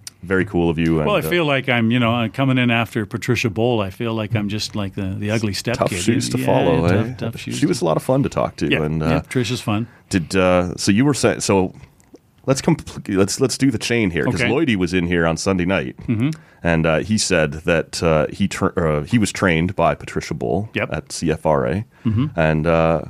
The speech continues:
Speaker 1: I'm wondering, you gotta tell us here, where does your career cross paths with Patricia?
Speaker 2: Well, at C F R A, I, you know, I originally started here at C F R A, and when Trish got out of school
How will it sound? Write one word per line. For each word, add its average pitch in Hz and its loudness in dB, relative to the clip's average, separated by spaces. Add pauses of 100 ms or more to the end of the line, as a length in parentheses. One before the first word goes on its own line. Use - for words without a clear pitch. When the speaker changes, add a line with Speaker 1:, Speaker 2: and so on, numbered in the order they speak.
Speaker 1:
I'm 92 -6
wondering, 95 2
you 95 0
gotta 87 0
tell 107 0
us 87 0
here, 76 2
where 92 2
does 87 -2
your 92 2 (600)
career 78 0
cross 65 -2
paths - -2
with - -6
Patricia? - -4
Speaker 2:
Well, 147 -2
at 135 -6
C 180 0
F 160 -2
R 127 2
A, 123 2
I, 131 2
you 131 -2
know, 131 -2
I 123 -4
originally 123 2
started 135 2
here 110 2
at 101 -6
C 120 2
F 107 -4
R 104 0
A, 123 2
and 127 2
when 123 2
Trish 135 -2
got 120 2
out 117 2
of 110 -2
school 156 -2